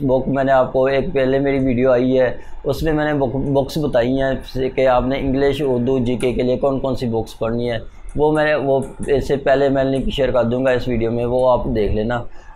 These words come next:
वो लाजमी आप देखें, ठीक हो गया। English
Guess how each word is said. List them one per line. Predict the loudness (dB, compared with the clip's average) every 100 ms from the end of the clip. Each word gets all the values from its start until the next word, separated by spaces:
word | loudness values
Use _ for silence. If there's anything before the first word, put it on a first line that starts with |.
| -2
वो | 4 6
लाजमी | 6 4 2 2
आप | 2
देखें, | 2 -2 -6 -8 -8 -12 -8
ठीक | -4 0
हो | 2
गया। | 0 -2 -12 -18 -8 -4
English | 0 2 4 2